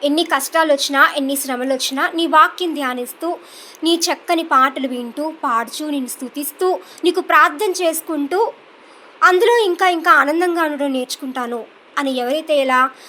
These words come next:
మరి హృదయాలు సమర్పించుకుంటూ ఉంటారో వారందరూ కూడా దేవుని యందు నిత్యము, ఆ, ఆనందిస్తూ నిత్యము ఆయన కృప యందు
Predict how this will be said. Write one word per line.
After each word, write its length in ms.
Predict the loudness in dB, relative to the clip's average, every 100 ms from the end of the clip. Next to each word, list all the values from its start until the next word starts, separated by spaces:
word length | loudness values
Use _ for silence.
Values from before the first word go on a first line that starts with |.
| -4
మరి 160 | -2 -2
హృదయాలు 400 | -2 0 2 2
సమర్పించుకుంటూ 840 | -4 -6 -6 -6 -6 -6 -4 -4
ఉంటారో 500 | -4 -4 0 2 0 -2 -20 -20 -20 -20 -20 -20 -20 -20 -20 -20 -2
వారందరూ 460 | 2 4 2 0 0
కూడా 400 | 2 2 4 2 -6 -20
దేవుని 360 | -4 0 2 2
యందు 260 | 0 0 -2
నిత్యము, 680 | -2 -4 -4 0 2 2 0 -18 -20 -20 -20 -20 -20 -20 -20 -20 -20 -18 -12
ఆ, 280 | -10 -10 -4
ఆనందిస్తూ 800 | 0 4 6 4 0 -2 0 0 0 -12 -20 -20 -20 -20 -20 -20 -10 -2
నిత్యము 380 | -2 2 4
ఆయన 260 | 6 4 0
కృప 200 | -4 -2
యందు 460 | -2 -2 -2 -4